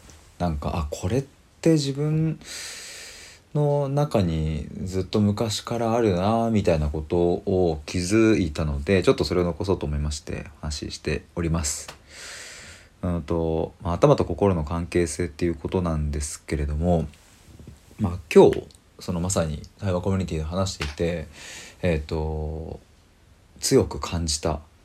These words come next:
ことは、やっぱり頭的なその思考とかを司っている方ですね。この頭っていうのが、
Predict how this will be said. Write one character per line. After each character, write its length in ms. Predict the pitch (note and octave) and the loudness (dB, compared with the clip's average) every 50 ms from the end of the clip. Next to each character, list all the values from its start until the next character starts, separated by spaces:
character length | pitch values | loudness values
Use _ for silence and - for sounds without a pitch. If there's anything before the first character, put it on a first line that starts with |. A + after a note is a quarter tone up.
| _ _ _ _ _ | _ _ _ _ _
こ 120 | - - | -12 -10
と 260 | D2 - E2 D#2+ D#2 - - _ _ _ _ - - - - _ _ _ _ _ - - - | -2 0 0 0 0 -4 -12 _ _ _ _ -20 -20 -20 -20 _ _ _ _ _ -20 -12 -4
は、 320 | F2 F2 E2 D2+ D2 - - - - - - - - _ | -2 0 0 0 -2 -6 -10 -16 -20 -20 -20 -20 -18 _
や 160 | - G2+ C3 D3 | -2 -2 0 -2
っ 40 | - - _ _ _ _ | -4 -6 _ _ _ _
ぱ 140 | - E3+ | 2 6
り 100 | D#3 A#2+ | 6 6
頭 520 | F#2 F#2 F#2+ - D3+ D3+ D#3 D3+ D#3+ F3 - - - - - _ _ _ _ _ - - - - - _ | 6 4 4 4 4 6 6 4 2 0 -6 -12 -20 -20 -20 _ _ _ _ _ -20 -20 -20 -20 -20 _
的 200 | - B2 A2+ - | -8 -6 -4 -2
な 100 | B2 A#2+ | -4 -2
そ 100 | A2+ A#2 | -2 0
の 100 | A2+ A2 | 0 0
思 80 | G2+ G#2 - - - - | 0 0 -2 -4 -2 2
考 200 | G#2 G2+ G2 G2 | 4 4 4 4
と 140 | G2 G2+ | 2 -2
か 260 | F#2+ - C2+ - - - - - - G#2 | -2 -2 -6 -6 -6 -10 -14 -16 -12 -8
を 80 | G#2 E2+ | -8 -8
司 540 | D2+ - - - - F#2+ F2+ - - G2 G#2 | -6 -8 -8 0 0 0 2 2 4 4 4
っ 80 | G2+ | 4
て 120 | - - E2 | 2 -2 -2
い 40 | D#2 | -2
る 60 | D#2 | -2
方 180 | D2+ E2+ E2 | -2 -2 -2
で 60 | D2 C#2+ | -2 -2
す 120 | - - | -4 -4
ね。 100 | E2+ E2 | -4 -2
こ 100 | D#2 E2+ | -2 -2
の 100 | D#2 D2+ - | -2 -2 -4
頭 360 | F2+ G2 - C3+ C#3+ D3 C3+ | -6 -6 -2 0 2 2 2
っ 80 | A2+ - | 0 0
て 120 | - E2 | -2 -2
い 40 | D#2+ | 0
う 40 | D#2 | 0
の 120 | D#2 - | -2 -4
が、 320 | - - - - - - | -4 -6 -6 -8 -10 -12